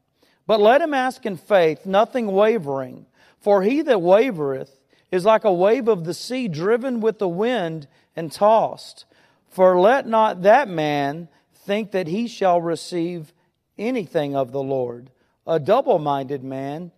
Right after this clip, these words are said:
is unstable in all his ways." I heard about a hotel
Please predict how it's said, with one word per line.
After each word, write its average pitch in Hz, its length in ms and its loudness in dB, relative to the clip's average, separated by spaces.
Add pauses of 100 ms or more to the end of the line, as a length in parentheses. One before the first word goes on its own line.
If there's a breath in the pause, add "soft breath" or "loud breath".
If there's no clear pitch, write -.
(420)
is 160 240 -4
unstable 151 960 -4 (400)
in 151 240 -8
all 165 300 2
his 151 240 -6
ways." 127 880 -8 (2250)
I 175 160 2
heard 208 260 -2
about 175 380 0
a 160 160 -6
hotel 156 880 -6